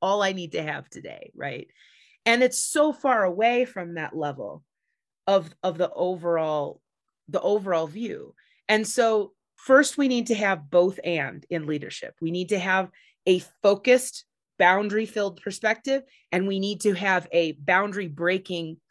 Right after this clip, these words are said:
webbed perspective. And that's gonna come from diversity in leadership. And then as individuals, I think we also need to recognize that we need to be able to move between those perspectives.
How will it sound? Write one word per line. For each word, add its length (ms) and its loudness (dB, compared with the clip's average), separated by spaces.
webbed 440 2
perspective. 680 -12
And 160 -2
that's 260 2
gonna 180 -2
come 340 -8
from 220 -8
diversity 760 -8
in 180 -4
leadership. 540 -10
And 200 4
then 380 6
as 220 2
individuals, 680 -2
I 100 -2
think 240 -6
we 140 -8
also 320 0
need 220 -4
to 120 -8
recognize 640 -4
that 140 -2
we 160 -8
need 220 -8
to 100 -8
be 200 -16
able 360 -4
to 160 -12
move 440 -10
between 380 -8
those 200 -12
perspectives. 800 -16